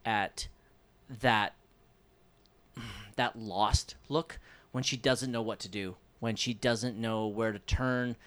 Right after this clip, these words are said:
she doesn't know how to. She had her whole life open up before her as, you know, they reveal early in the movie that they just moved in together,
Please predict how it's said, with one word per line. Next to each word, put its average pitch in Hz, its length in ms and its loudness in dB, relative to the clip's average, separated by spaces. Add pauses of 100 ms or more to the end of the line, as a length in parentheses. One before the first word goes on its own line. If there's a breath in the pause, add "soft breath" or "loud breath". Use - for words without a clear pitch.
(200 loud breath)
she - 140 -8
doesn't 123 220 0
know 120 120 0
how 113 320 0
to. 110 480 -2 (1200 soft breath)
She 185 240 6
had 170 180 8
her 147 80 6
whole 165 500 8
life 143 480 8
open 131 280 2
up 123 200 2 (180)
before 131 380 2
her 117 280 2
as, 110 420 0 (1040 loud breath)
you 139 100 0
know, 123 100 4
they 117 120 4
reveal 117 420 6
early 123 200 4
in 117 60 0
the 113 60 0
movie 120 320 2
that 104 240 -4
they 123 120 0
just 110 380 0
moved 110 180 -4
in 107 100 -2
together, - 360 -10